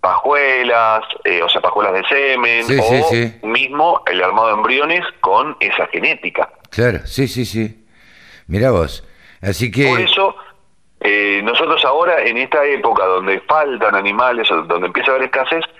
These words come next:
Speaker 1: eh, también nos planteamos, nos preguntamos por qué escasez. Porque, por un lado, bueno, obviamente, eh, algunos, eh, planifican igual su año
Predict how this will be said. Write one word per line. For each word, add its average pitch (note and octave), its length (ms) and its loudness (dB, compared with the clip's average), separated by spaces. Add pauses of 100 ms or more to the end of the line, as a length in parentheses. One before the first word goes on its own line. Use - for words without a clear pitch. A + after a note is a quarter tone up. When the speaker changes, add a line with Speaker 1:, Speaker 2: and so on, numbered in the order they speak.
(360)
Speaker 1:
eh, F2 600 -2
también A#2+ 280 0
nos D3 100 -2
planteamos, B2+ 380 0
nos B2 100 0
preguntamos A2+ 500 0
por A#2+ 200 2
qué E2 220 0
escasez. F2 380 -4 (200)
Porque, F#2 800 -2
por G#2 160 2
un C3+ 60 0
lado, D3+ 140 2
bueno, G2 240 -2 (200)
obviamente, F#2 800 -2
eh, E2 340 -2
algunos, A2+ 540 0 (520)
eh, - 520 -8
planifican F#2+ 640 -4
igual G#2 300 0
su G#2 220 2
año B2 400 2